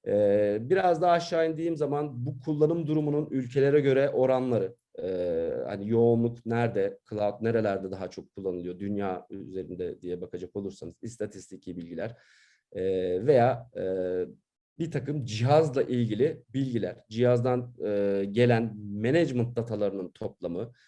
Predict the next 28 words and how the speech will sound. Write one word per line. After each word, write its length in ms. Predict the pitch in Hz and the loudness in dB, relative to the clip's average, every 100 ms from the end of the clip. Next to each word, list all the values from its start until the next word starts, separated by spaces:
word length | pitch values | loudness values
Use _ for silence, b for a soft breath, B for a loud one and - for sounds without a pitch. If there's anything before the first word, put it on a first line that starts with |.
| b b b - - | b b b -14 -6
e, 360 | 113 92 113 - _ | -4 -2 -2 -4 _
pilot 420 | 156 165 165 - | 2 4 2 -4
lisans, 420 | 143 156 143 147 | -6 -2 -2 -2
connect 400 | - 117 139 160 | -2 2 2 2
lisans 360 | 131 - 139 139 - | -2 -4 -4 -6 -10
kullanım 460 | 123 123 135 147 147 | -4 2 4 4 2
oranları, 600 | 113 104 90 82 85 113 - | -2 -2 -4 -6 -6 -6 -8
ücretsiz 460 | 120 113 120 120 117 | -4 0 0 -2 -2
olan 300 | 110 101 98 | 0 0 -4
connect 360 | 107 104 98 - | -6 -6 -6 -10
lisansın 540 | - 95 95 117 117 - | -10 -8 -6 -8 -8 -4
pilot 340 | 110 110 107 | -2 -2 -4
lisansla, 640 | 107 - 98 95 104 107 - 90 | -12 -8 -8 -6 -4 -4 -6 -8
e, 320 | 92 90 80 - | -6 -4 -6 -8
kullanım 300 | 107 104 101 | -6 -4 -4
oranına 340 | 95 104 101 98 | -4 -2 -4 -4
bakarsanız 540 | 104 95 87 98 - | -6 -6 -6 -10 -8
ücretsiz 480 | 113 110 117 120 107 | -6 -4 -4 -6 -8
daha 280 | 110 139 - - | -6 -6 -8 -4
az 260 | 123 123 | -4 -4
tercih 380 | - 82 80 71 | -8 -12 -10 -12
edilen 380 | 78 80 78 78 | -12 -12 -12 -10
bir 60 | |
özellik. 500 | 76 78 65 90 123 _ b b b b | -10 -10 -10 -10 -12 _ b b b b
Veya, 460 | 120 147 139 151 - | 6 8 8 6 0
e, 380 | - 107 104 104 | -2 0 2 2
yıllara 540 | 104 110 120 117 131 170 | 0 2 2 4 4 4
göre 500 | 139 120 147 - | 4 4 2 -2